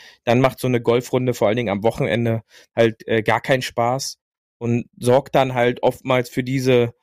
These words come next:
ähm, gefährlichen Zwischenfälle, wenn's dann da den ein oder anderen unentspannteren, äh, Golfer am Tag gibt, der dann anfängt, äh, wie so ein Bekloppter auf, äh, Flights mit Golfbällen zu schlagen oder zu schreien oder zu rufen.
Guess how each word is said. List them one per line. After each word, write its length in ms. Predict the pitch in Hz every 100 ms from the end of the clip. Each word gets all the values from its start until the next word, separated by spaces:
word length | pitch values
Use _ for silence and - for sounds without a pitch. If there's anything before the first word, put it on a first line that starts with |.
| _ _ _ _
ähm, 220 | 156 131 123
gefährlichen 580 | 120 131 127 139 127
Zwischenfälle, 840 | - 135 - 139 - 117 123 135 - _ _ _
wenn's 240 | 123 135 -
dann 160 | 123
da 180 | 120 120
den 320 | 123 117 120
ein 220 | - 117 139
oder 200 | 127 107
anderen 280 | 123 120
unentspannteren, 1000 | 139 147 135 - 120 131 139 131 127 123 - _ _ _ _ -
äh, 140 | 110
Golfer 600 | 123 120 131 139 127 120 _ _ _ _ _ _ _ -
am 140 | 120
Tag 300 | - 120 120
gibt, 220 | 139 139 _ -
der 120 | 127
dann 140 | 127
anfängt, 640 | 90 127 - 123 120 - -
äh, 200 | 107 117
wie 120 | 123
so 100 | 123
ein 60 |
Bekloppter 500 | 120 - 123 - 123
auf, 340 | 107 113 - -
äh, 160 | 110 113
Flights 380 | - 110 117
mit 160 | 120 110
Golfbällen 480 | 117 120 - 113 117
zu 120 | 117
schlagen 420 | - 104 107 113
oder 200 | 110 110
zu 180 | - 113
schreien 420 | - 107 110 113
oder 180 | 110 110
zu 160 | - 117
rufen. 520 | 123 131 - 127